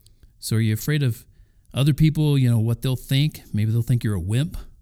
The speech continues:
for humbling yourself. You don't want to be called a wimp, right?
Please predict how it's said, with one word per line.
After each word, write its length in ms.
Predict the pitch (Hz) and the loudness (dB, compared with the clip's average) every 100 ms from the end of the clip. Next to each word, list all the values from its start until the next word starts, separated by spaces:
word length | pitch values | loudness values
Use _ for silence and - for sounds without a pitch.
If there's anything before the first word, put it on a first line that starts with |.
| _ | _
for 360 | - - 101 90 - - | -14 -6 -6 -6 -10 -2
humbling 360 | 131 131 147 | 0 2 4
yourself. 440 | 156 - 151 185 - _ _ _ _ - _ - - - _ _ _ _ | 2 -2 -6 -8 -10 _ _ _ _ -20 _ -20 -20 -20 _ _ _ _
You 80 | - | -6
don't 100 | 98 | -2
want 100 | 95 | -2
to 60 | 85 | -4
be 80 | |
called 260 | 82 104 78 | -6 -8 -8
a 40 | |
wimp, 300 | 82 135 139 | -2 0 0
right? 260 | 113 120 165 | -2 -2 -2